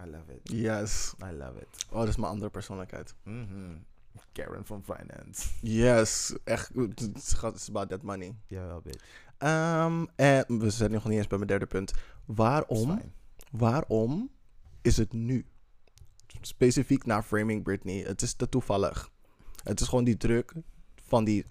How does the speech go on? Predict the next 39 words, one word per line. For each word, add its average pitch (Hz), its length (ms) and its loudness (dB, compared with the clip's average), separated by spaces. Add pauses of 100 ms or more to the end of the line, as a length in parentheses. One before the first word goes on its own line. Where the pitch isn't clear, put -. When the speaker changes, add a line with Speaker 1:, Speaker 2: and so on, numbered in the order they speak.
(120)
Speaker 2:
ehm, 98 260 2
documentaire 95 760 2
waardoor 98 260 2
Speaker 1:
Mhm. 107 80 2
Speaker 2:
hij 95 100 4
het 90 80 -4
doet. 92 220 -2
Want 104 120 -4
als 110 100 -2
die 110 80 0
documentaire 107 580 2
niet 104 160 -2
was 101 140 -2
Speaker 1:
Had 98 140 -4
Speaker 2:
geweest 95 240 0
Speaker 1:
hij 117 80 0
gewoon 110 200 0
zijn 104 120 -4
bek 92 180 0
gehouden. 69 360 -6 (120)
Speaker 2:
Ja, 120 460 4
want 117 380 0
we 110 340 2
zeggen 127 340 4
hem 104 220 2
al 110 240 4
hoeveel, 120 520 6
hoe - 280 4
tientallen 131 480 4
jaren. 120 460 4 (2500)
Girls. 117 600 2 (340)
Speaker 1:
Dit 98 100 -8 (180)
is, 90 160 -10
sorry, 87 340 -8
ik - 260 -12
echt, - 400 -6
oef. 104 80 -6
Speaker 2:
Oh, 110 220 0 (220)
nou. 92 240 -6